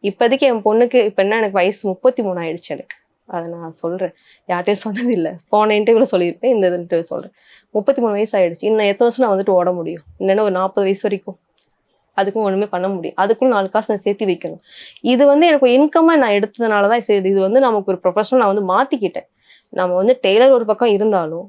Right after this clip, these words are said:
எனக்கு சப்போஸ் எனக்கு இந்த மீடியாவே இல்லைன்னா கூட நான் போய் டெய்லர் ஷாப்ல உட்காந்து நான் மட்டும் வேலை செய்ய போறேன், எனக்கு அது பிரச்சனையே இல்லை. ஆனா இது வந்து என்னுடைய ப்ரொஃபஷனல். ஆனா இதை தப்பா பேசுறாங்க,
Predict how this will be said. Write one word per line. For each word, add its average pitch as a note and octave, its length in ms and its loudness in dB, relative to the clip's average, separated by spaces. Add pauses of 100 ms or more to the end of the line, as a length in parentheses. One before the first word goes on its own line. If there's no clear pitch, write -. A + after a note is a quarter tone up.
(100)
எனக்கு A3+ 280 0
சப்போஸ் C4 400 2
எனக்கு B3+ 220 2
இந்த G#3 120 0
மீடியாவே B3 380 2
இல்லைன்னா G#3+ 260 0
கூட G#3+ 160 0
நான் G#3+ 220 0
போய் C4 140 2
டெய்லர் C4 240 4
ஷாப்ல A3 200 -2
உட்காந்து A#3+ 220 0
நான் G3 100 -2
மட்டும் G#3 220 0
வேலை G#3+ 100 0
செய்ய G3 200 0
போறேன், E3 260 -8
எனக்கு G3 200 -2
அது F#3 220 -6
பிரச்சனையே A3+ 460 0
இல்லை. E3+ 240 -6 (580)
ஆனா C#4 200 2
இது B3 200 4
வந்து C#4+ 200 4
என்னுடைய A3 200 2
ப்ரொஃபஷனல். G#3 520 -2 (920)
ஆனா A3 260 0
இதை A3+ 180 4
தப்பா F#3+ 260 0
பேசுறாங்க, F3 440 -6